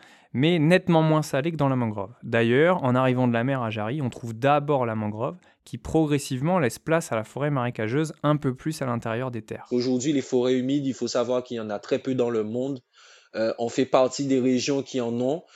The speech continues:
Speaker 2: donc on doit pouvoir mettre ça à notre patrimoine, notre patrimoine guadeloupéen. La forêt, elle nous appartient, c'est la nôtre. On doit en prendre soin.
Speaker 1: Donc ce qu'il faut retenir, c'est que les mangroves et les forêts marécageuses sont des milieux précieux qu'il faut préserver,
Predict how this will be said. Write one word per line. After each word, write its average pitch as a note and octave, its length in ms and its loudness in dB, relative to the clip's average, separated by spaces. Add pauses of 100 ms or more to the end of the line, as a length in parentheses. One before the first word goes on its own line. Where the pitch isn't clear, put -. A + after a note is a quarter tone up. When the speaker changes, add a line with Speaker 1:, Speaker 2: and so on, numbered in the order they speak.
(240)
Speaker 2:
donc A#2 240 0
on B2 60 0
doit C3+ 300 4
pouvoir C#3 680 2
mettre C#3 240 4
ça D3+ 180 4
à B2 180 0
notre C3 300 2
patrimoine, A2+ 540 0
notre G#2 160 -6
patrimoine B2 500 -2
guadeloupéen. A2+ 680 0
La G#2+ 160 -2
forêt, B2 400 0
elle B2 100 -4
nous B2 220 -2
appartient, A2 520 -2
c'est - 140 -10
la G2 140 -2
nôtre. G#2+ 380 -6 (320)
On A2+ 120 -6
doit C3 160 2
en B2 60 -2
prendre G#2+ 240 -8
soin. G#2 320 -8 (280)
Speaker 1:
Donc B2+ 160 -2
ce - 80 -10
qu'il D3 120 -2
faut C3 120 -2
retenir, D#3+ 460 0 (340)
c'est - 160 -8
que - 100 -4
les C3 120 2
mangroves C3 520 2
et A2 60 -4
les A2+ 80 -4
forêts A2+ 300 -2
marécageuses A2 560 -2
sont A2 180 -4
des G#2 160 -2
milieux G#2 260 -4
précieux C#3 520 -4
qu'il G#2+ 160 -8
faut E3+ 240 -2
préserver, A#2+ 680 -2